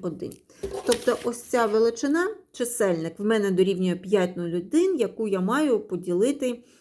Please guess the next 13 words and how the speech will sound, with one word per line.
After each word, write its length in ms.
на 500
n 60
мінус 320
два, 280
десять 240
мінус 220
два, 320
тобто 240
на 120
вісім. 280
Далі, 380
один 520
на 80